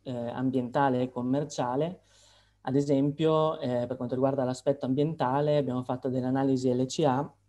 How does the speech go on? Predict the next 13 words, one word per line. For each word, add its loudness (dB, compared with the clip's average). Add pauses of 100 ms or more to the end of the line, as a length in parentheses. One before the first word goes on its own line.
(140)
e, 2
eh, -2
è 0
risultato -2
che, 2
ehm, -6
la -4
vernice -2
prodotta -2
con 0
la -4
nostra -6
bioresina -2